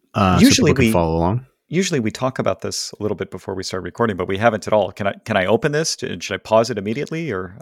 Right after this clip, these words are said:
Speaker 2: what are we doing here?
Speaker 1: Uh, you should. We can start at the beginning of it, I think, and just go through the
Speaker 2: Okay.
Speaker 1: first minute or so. It, it becomes,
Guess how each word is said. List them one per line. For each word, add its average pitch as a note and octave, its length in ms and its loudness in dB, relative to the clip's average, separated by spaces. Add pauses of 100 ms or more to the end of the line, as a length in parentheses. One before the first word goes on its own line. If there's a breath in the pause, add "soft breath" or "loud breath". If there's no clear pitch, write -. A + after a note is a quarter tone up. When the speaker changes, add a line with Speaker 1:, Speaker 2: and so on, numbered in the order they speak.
(160)
Speaker 2:
what G#2 140 -14
are G2+ 40 -12
we F#2+ 60 -12
doing F2+ 200 -12
here? E2+ 240 -18
Speaker 1:
Uh, G2+ 240 -2
you G#2+ 160 2
should. F#2+ 420 2
We G2 80 -2
can A2 140 -6
start D3 220 6
at G2+ 60 -4
the F#2+ 80 -10
beginning E2 360 -2
of E2 80 -4
it, E2 80 -2
I E2 80 -2
think, F#2 320 -8
and E2+ 100 -10
just E2 140 -14
go E2+ 80 -4
through E2+ 140 -6
the E2 60 -8
Speaker 2:
Okay. - 80 -10
Speaker 1:
first - 180 -6
minute D#2+ 240 -2
or F2 60 2
so. E2+ 260 2
It, D#2 100 -2
it - 100 -6
becomes, - 540 -2